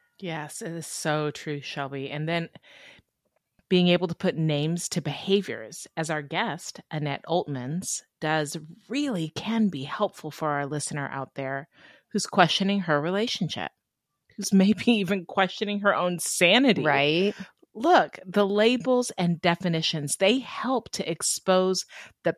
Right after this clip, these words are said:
Speaker 1: patterns
Speaker 2: Yes.
Speaker 1: of narcissism that we're dealing with.
Speaker 2: Yes. And honestly, this is exactly what our guest, Annette Altmans,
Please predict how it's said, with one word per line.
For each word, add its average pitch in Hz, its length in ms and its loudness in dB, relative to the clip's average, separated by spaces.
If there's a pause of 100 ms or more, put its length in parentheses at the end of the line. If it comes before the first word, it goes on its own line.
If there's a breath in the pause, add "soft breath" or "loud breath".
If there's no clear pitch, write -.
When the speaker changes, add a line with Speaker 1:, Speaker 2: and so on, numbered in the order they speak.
Speaker 1:
patterns 143 800 0
Speaker 2:
Yes. 127 280 -2
Speaker 1:
of 160 80 2
narcissism 160 760 2
that 160 220 2
we're 170 200 -2
dealing 285 500 0
with. 135 220 -4 (120)
Speaker 2:
Yes. 139 520 -2 (460 soft breath)
And 196 400 6
honestly, 254 440 2
this 220 220 0
is 208 120 -4
exactly 180 480 2
what 170 160 4
our 151 120 4
guest, 151 280 0
Annette 160 240 2
Altmans, 156 460 0